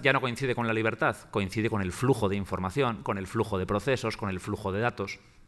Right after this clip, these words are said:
con el flujo de cuerpos, de procesos y de fuerzas en que consiste, de alguna manera, eh, nuestra esfera pública, nuestra sociedad, nuestra forma de vida, nuestra forma de vida. Bien, puede decirse,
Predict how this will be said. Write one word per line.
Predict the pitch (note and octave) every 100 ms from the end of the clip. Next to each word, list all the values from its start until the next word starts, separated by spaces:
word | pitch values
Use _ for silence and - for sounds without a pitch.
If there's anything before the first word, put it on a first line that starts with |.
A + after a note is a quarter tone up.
| - - - - -
con | D#3+
el | C#3+
flujo | - F3 E3
de | G#2+
cuerpos, | - B2 - G#2 G#2
de | A2
procesos | F2+ G2+ A#2+ A2+ G#2 G2 -
y |
de | C3
fuerzas | A2+ G#2+ F#2 F#2 - - -
en | - C3+
que | C3
consiste, | A#2+ G2+ G#2 - G#2 F#2+ - - -
de | A2+
alguna | G2 G2+ A#2
manera, | G2 F#2+ F#2+ G2 - - - -
eh, | C3 C3+
nuestra | A#2 - F#2
esfera | - G2+
pública, | F#2 A2 G2 F#2+ G#2 G2+ - -
nuestra | A#2 C3 - A2
sociedad, | A2 G2+ F2+ F#2 F#2+ - - -
nuestra | A#2 A#2+ B2+ A2
forma | G#2 F2 D2+
de |
vida, | - - -
nuestra | G#2+ G2 D2+
forma | - - -
de |
vida. | A2+ -
Bien, | C#3+ A2
puede | F3+ F3+
decirse, | D#3+ E3+ - D3+